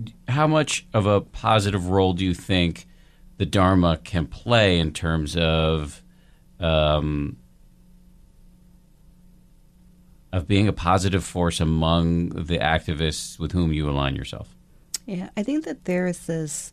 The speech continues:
Speaker 2: misconception that those on the left are peaceful and, <laughs> you know, it's like left versus right. We're all human beings, and we were all, there's a lot of fear on both sides. And so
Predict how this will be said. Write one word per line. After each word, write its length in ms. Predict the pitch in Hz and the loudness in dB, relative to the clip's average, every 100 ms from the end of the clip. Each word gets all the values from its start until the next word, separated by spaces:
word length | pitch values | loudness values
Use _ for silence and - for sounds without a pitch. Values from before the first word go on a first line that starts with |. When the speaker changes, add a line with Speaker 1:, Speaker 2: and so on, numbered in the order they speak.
| - | -10
Speaker 2:
misconception 920 | 175 170 - 180 - 151 147 - 151 | -6 -6 -6 -8 -6 -8 -8 -6 -4
that 240 | 151 151 - | -4 -6 -4
those 320 | 151 151 147 | -2 0 0
on 120 | 147 | -2
the 100 | 151 | -2
left 420 | 156 190 185 - - | -4 -4 -6 -8 -10
are 180 | 160 170 | -10 -10
peaceful 840 | - - 254 - 165 151 143 156 | -14 -8 -8 -6 -4 -2 -4 -4
and, 400 | 165 196 226 185 - - | 0 4 4 4 -2 -10
<laughs> 160 | - - | -14 0
you 120 | 180 | 2
know, 100 | 160 | 4
it's 160 | 151 156 | 2 -2
like 160 | 151 | -4
left 340 | 156 175 - - | -2 -2 -2 -6
versus 400 | 156 156 151 - | -6 -6 -8 -8
right. 460 | 156 160 147 - - | -2 -2 -2 -4 -8
We're 220 | 151 170 185 | -4 -4 -2
all 280 | 156 165 | -2 -2
human 380 | 175 - 160 147 | -4 -2 0 0
beings, 580 | 135 123 156 208 220 - - - _ - - - - - - - - - - - | -2 -2 -2 -2 -4 -12 -20 -20 _ -20 -20 -20 -20 -20 -20 -20 -20 -20 -18 -4
and 640 | 165 160 160 160 160 - | 0 0 0 0 -2 -4
we 160 | 160 156 | -2 -2
were 120 | 160 | -2
all, 540 | 147 147 147 147 151 - - - - - - - - - - - - - - - | -2 -2 0 -2 -6 -10 -20 -20 -20 -20 -20 -20 -20 -20 -20 -20 -20 -20 -20 -8
there's 140 | - 165 | -4 -2
a 60 | |
lot 180 | 165 160 | -2 -2
of 80 | 156 | -4
fear 360 | - 160 156 156 | -6 -6 -4 -4
on 200 | 151 147 | -4 -4
both 180 | 143 | -6
sides. 600 | - - 151 151 151 - - | -8 -6 -4 -6 -8 -14 -6
And 200 | 156 156 | -4 -2
so 480 | - 156 151 151 | -4 -4 -4 -6